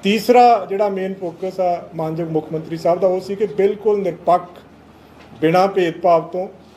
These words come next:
ਸ਼ਾਂਤੀਪੂਰਵਕ ਜਿਹੜੀਆਂ ਚੋਣਾਂ ਉਹ ਕਰਾਉਣੀਆਂ। ਉਹਦੇ ਸਬੰਧ ਦੇ ਵਿੱਚ ਜੋ ਹਦਾਇਤਾਂ ਮਾਨਯੋਗ Election Commission of India ਦੀਆਂ ਹੈ, ਜਿਹਦੇ ਵਿੱਚ ਬਹੁਤ ਸਾਰੀਆਂ ਜਿੱਦਾਂ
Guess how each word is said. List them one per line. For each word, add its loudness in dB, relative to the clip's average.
ਸ਼ਾਂਤੀਪੂਰਵਕ 0
ਜਿਹੜੀਆਂ -2
ਚੋਣਾਂ -4
ਉਹ -2
ਕਰਾਉਣੀਆਂ। -2
ਉਹਦੇ 6
ਸਬੰਧ 0
ਦੇ 2
ਵਿੱਚ 0
ਜੋ 2
ਹਦਾਇਤਾਂ -2
ਮਾਨਯੋਗ 0
Election -2
Commission -6
of -2
India 0
ਦੀਆਂ -4
ਹੈ, -6
ਜਿਹਦੇ 2
ਵਿੱਚ 0
ਬਹੁਤ 0
ਸਾਰੀਆਂ -2
ਜਿੱਦਾਂ -6